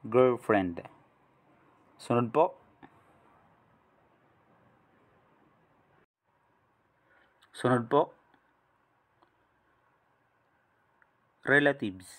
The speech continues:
Relatives.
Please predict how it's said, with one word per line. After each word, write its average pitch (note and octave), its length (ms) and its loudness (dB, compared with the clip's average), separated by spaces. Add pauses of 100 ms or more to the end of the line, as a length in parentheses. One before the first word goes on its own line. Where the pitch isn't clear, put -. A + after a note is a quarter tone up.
(1600)
Relatives. C3+ 800 0